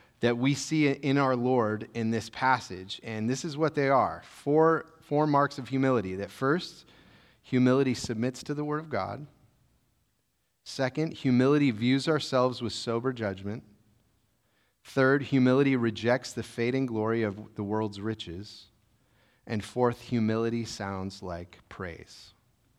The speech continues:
Four marks of humility, that humility submits to the word of God, views ourselves with sober judgment, rejects the fading glory of the world's riches,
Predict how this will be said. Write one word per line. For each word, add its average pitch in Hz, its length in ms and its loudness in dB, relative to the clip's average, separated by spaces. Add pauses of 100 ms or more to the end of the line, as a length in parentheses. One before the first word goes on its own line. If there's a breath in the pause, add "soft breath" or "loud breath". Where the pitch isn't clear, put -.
(840)
Four 151 500 0
marks 123 400 0
of 110 100 -8
humility, 98 520 -4
that 92 120 -8
humility 135 680 4 (280 loud breath)
submits 143 500 4
to 202 80 2
the 185 100 4
word 180 140 6
of 160 100 -2
God, 131 360 4
views 151 460 0
ourselves 175 760 6
with 139 120 2
sober 147 360 2
judgment, 120 520 2 (420 loud breath)
rejects 131 580 4
the 147 100 -2
fading 180 520 6
glory 139 360 6
of 120 100 0
the 120 80 2
world's 120 340 2
riches, 113 680 -2